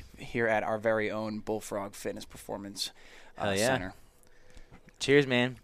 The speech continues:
Speaker 2: You get the Bang, I get the
Speaker 1: Cheers.
Speaker 2: Celsius.
Speaker 1: <laughs> Yeah.
Speaker 2: Make it happen. We might start slow and then kinda speed up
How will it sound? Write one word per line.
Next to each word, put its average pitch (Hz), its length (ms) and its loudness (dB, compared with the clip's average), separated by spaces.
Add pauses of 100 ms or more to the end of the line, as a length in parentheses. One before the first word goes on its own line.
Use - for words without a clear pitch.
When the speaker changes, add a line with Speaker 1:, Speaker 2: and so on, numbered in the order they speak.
(160)
Speaker 2:
You 131 60 0
get 131 120 8
the 120 80 -2
Bang, 131 260 8
I 127 40 6
get 123 120 2
the - 80 -4
Speaker 1:
Cheers. 110 80 2
Speaker 2:
Celsius. 139 460 10
Speaker 1:
<laughs> - 0 -
Yeah. 214 340 12
Speaker 2:
Make 143 180 10
it 131 60 10
happen. 143 400 12 (260)
We 135 100 2
might 151 220 8
start 151 300 12
slow 143 320 10
and 131 80 4
then 120 120 2
kinda 120 340 2
speed - 400 2
up - 260 12